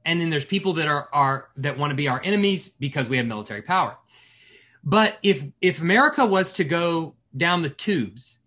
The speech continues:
someone else, some other nation would take over control, right? I mean, some, some other nation would become the most powerful nation in the world. And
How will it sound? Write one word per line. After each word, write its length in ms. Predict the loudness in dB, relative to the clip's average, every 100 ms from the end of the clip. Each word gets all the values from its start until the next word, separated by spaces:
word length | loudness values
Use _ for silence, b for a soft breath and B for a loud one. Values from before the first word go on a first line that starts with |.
| _ _ _ _ -12
someone 680 | -2 4 4 4 4 2
else, 400 | 2 0 0 -2
some 240 | -2 0 2
other 260 | 2 2
nation 400 | 2 0 0 -4 -4
would 220 | -6 -8
take 360 | -2 0 2
over 280 | 2 2 0
control, 720 | -6 -8 -6 -2 -2 -4 -12 _ _ _ _ _ _ _ -4
right? 260 | 0 0 0
I 40 |
mean, 120 | -4
some, 340 | -2 2 2 2
some 220 | 0 2
other 160 | 2 2
nation 340 | 0 -2 -2
would 80 | -4
become 240 | -4 -4
the 60 | -4
most 200 | -4 -4
powerful 320 | -4 -2 -4
nation 280 | -6 -4 -6
in 60 |
the 60 | -4
world. 360 | 0 0 -2 -8 b b b b -6
And 460 | -2 0 0 -4